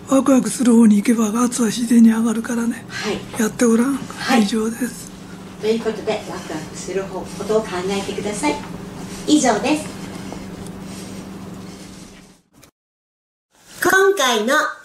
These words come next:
Speaker 2: 質問です。十九歳、男性、私は大学生です。自分の目標が見つかりません。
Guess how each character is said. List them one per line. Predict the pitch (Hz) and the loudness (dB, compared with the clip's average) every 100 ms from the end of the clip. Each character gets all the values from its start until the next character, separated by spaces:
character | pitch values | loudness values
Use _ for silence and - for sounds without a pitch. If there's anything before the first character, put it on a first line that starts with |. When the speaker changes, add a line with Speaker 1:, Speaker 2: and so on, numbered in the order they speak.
| _ - | _ -12
Speaker 2:
質 | - 269 | -2 2
問 | 269 262 254 | 4 4 2
で | 247 330 | 2 0
す。 | - - _ - - - - - - - - - - - - - - - - - - - - - - | 0 -6 _ -20 -20 -20 -20 -20 -20 -20 -20 -20 -20 -20 -20 -20 -20 -20 -20 -20 -20 -20 -20 -20 -6
十 | - 311 392 | 2 4 4
九 | 370 370 | 4 4
歳、 | - 196 160 - _ - - - _ - - - | 2 0 -4 -8 _ -20 -20 -20 _ -20 -10 -2
男 | 240 302 | 2 2
性、 | 302 285 269 - | 2 2 2 2
私 | 185 220 247 262 | -4 -2 -2 0
は | 233 226 226 - - - - | 0 0 -4 -12 -20 -14 -2
大 | 214 302 | 2 4
学 | 349 | 2
生 | 349 240 208 175 - | 0 0 0 -2 -4
で | 190 190 | -2 2
す。 | - - - - _ - - | 0 -2 -8 -20 _ -20 -4
自 | 202 226 | 0 4
分 | 320 | 6
の | 330 311 | 6 6
目 | 294 294 | 2 0
標 | - 254 247 | 0 2 4
が | 269 - | 2 2
見 | 170 170 | -4 -4
つ | - | -2
か | 202 | 0
り | 233 | 2
ま | 233 | 2
せ | - 277 | 2 2
ん。 | 262 | 0